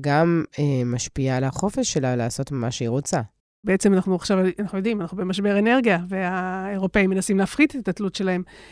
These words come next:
Speaker 2: אה, באנרגיה מרוסיה, ואחד המקורות האלטרנטיביים זה אנרגיה ממרכז אסיה ומהקווקז. אה, ולכן אנחנו רואים, אה, בעצם עלייה ב-,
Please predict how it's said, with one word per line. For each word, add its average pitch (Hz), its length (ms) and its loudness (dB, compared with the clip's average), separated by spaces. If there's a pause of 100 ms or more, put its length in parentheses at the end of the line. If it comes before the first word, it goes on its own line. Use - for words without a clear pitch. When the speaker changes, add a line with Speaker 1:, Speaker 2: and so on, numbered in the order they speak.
(160)
Speaker 2:
אה, 180 200 2
באנרגיה 180 460 4
מרוסיה, 180 480 2
ואחד 190 320 0
המקורות 190 840 -2
האלטרנטיביים 196 920 2 (160)
זה 180 380 0
אנרגיה 190 360 2
ממרכז 190 680 0 (120)
אסיה 208 340 0
ומהקווקז. 185 720 0 (540)
אה, 175 140 -2
ולכן 185 300 2
אנחנו 196 240 2
רואים, 202 260 4
אה, 196 60 -6 (540)
בעצם 190 260 4
עלייה 196 380 8 (260)
ב-, 180 580 0